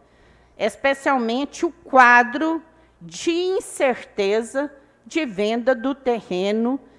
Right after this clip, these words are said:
e de receitas próprias necessárias para a construção da obra, fechamento do comércio, prorrogação de impostos e tal, tal, tal. Então, por que envolveu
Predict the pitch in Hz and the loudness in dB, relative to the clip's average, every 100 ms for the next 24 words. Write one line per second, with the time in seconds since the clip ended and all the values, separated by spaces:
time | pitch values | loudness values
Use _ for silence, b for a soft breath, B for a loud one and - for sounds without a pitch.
0 | b b 247 233 262 233 220 - 214 208 | b b -8 -4 -4 -2 -4 -2 -2 -2
1 | 180 - - 196 202 220 247 247 226 214 | -6 -8 -2 4 4 4 -4 -6 -6 -6
2 | - 180 - 185 180 185 208 - 208 220 | -4 -6 -2 0 0 0 -4 -2 -2 -2
3 | - 196 190 - 180 - 190 185 170 160 | -2 -4 -6 -8 -16 -8 -4 -4 -2 0
4 | 156 156 185 220 285 370 - b b b | 2 4 2 2 0 -2 -10 b b b
5 | b b - 247 - 262 247 254 262 247 | b b -2 -2 2 2 2 0 -2 -6
6 | 196 208 196 190 214 233 - 196 202 185 | -6 -2 -2 0 -2 -2 -4 -4 -2 -4
7 | 185 202 190 240 240 240 226 226 240 - | -2 -4 -4 -4 0 4 4 4 -4 0
8 | 226 226 226 226 226 131 - b b b | 2 2 0 0 0 -4 -4 b b b
9 | b - 285 285 285 311 - - _ - | b -10 -4 2 2 0 -8 -20 _ -2
10 | 381 - - 294 302 302 - _ _ 262 | -2 -2 -4 -4 -2 -6 -12 _ _ -6
11 | 269 269 247 220 151 214 220 254 | 2 6 6 4 2 4 4 4